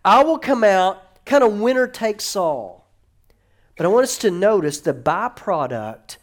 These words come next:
of walking by sight. We talked a lot about that last week, of the difference of walking by sight as in walking by faith. But notice the byproduct in verse eleven of walking by sight. When Saul and all of Israel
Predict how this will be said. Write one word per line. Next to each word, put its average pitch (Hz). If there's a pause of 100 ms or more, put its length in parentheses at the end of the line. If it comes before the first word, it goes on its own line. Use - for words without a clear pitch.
(580)
of 143
walking 151
by 131
sight. 113
We 175
talked 214
a 185
lot 175
about 165
that 160
last 151
week, 160
of 147 (220)
the 160
difference 208
of 151
walking 190
by 139
sight 143 (680)
as 156
in 147
walking 156
by 139
faith. 131
But 147
notice 226
the 220
byproduct 143 (280)
in 160
verse 170
eleven 147 (400)
of 135
walking 143
by 113
sight. - (1160)
When 180
Saul 233
and 180
all 233
of 226
Israel 175